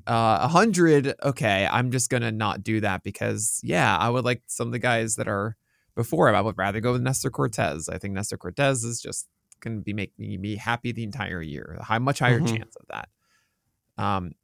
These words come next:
Speaker 1: you're gonna feel a lot of fomo at first. He's gonna be pitching in the middle of A-, April and May and just dominating and go, "I was the fool who didn't wanna go after Glasnow." And then it's August fifteenth and Glasnow's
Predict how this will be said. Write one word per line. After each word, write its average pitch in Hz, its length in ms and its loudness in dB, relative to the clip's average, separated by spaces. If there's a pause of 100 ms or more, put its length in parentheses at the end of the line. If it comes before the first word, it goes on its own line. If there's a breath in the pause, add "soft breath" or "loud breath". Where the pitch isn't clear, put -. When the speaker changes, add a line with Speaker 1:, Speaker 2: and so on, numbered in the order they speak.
(400)
Speaker 1:
you're 135 120 0
gonna 151 240 2
feel 151 200 2
a 143 40 4
lot 147 160 6
of 165 120 0
fomo 165 460 2
at 62 100 -10
first. - 540 -10 (140)
He's 117 220 -4
gonna 123 120 -2
be 117 80 -2
pitching 139 320 -2
in 143 80 0
the 143 80 0
middle 147 260 2
of 135 160 -2 (220)
A-, 156 220 0
April 151 440 2
and 139 160 0
May 131 440 2
and 110 260 -2
just 113 400 -2
dominating 117 680 2
and 107 80 -4
go, 110 140 0
"I 107 200 4
was 127 160 0
the 123 60 -4
fool 117 320 -4
who 107 120 -6
didn't 101 360 -4
wanna 95 320 -4
go 98 200 -4
after 92 320 -6
Glasnow." 113 680 -2 (600)
And 147 160 0
then 147 200 6
it's 131 180 2
August 120 360 4
fifteenth 113 520 -4
and 85 360 -8
Glasnow's 90 500 -4